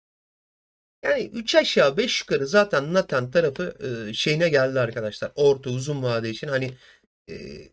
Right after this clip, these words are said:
alınır, toplanır dediğim yerlere ufak ufak geliyor. Yani burada da bakın bir dolar bir sent diyorum, e, şey tarafında da,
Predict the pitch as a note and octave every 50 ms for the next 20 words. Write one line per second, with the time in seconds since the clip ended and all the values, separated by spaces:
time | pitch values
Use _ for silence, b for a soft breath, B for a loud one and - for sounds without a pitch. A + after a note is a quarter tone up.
0 | _ _ _ _ _ _ _ _ _ _ _ _ _ _ _ _ _ _ _ _
1 | _ _ _ - A3 A3 F#3+ D#3 C3+ B2+ B2+ B2+ - _ - - F#3 F#3 - -
2 | C#3 B2 B2 B2+ C3+ E3 E3 D#3+ D3+ C#3+ C3+ C#3 C#3+ C#3 C3 B2+ B2+ B2+ C3 D#3+
3 | E3 - - C#2 A#2 B2 B2 - - D#3 A#2+ F#3 D#3+ - - - D3+ E3 D3+ C3+
4 | C3 C#3 C#3 C3+ B2 A2+ A#2 C#3+ E3+ F3 D#3+ D3 D#3+ G3 F#3+ F3 G3+ F3+ F3 E3
5 | F3+ F3 E3+ C#3 B2+ C3 D#3+ E3 D#3 D#3 D3+ D3 D3 C#3 C#3 C#3 D#3 D#3+ - -
6 | - C#3 A#2+ A2+ - - - A#2+ A2+ A2+ A2 A2 - A2+ A#2+ A2+ A2+ A2+ - -
7 | C#3+ C3+ C3+ C3 B2 A#2 A2+ - A#2 A2+ A2+ A2 G#2+ G#2+ G#2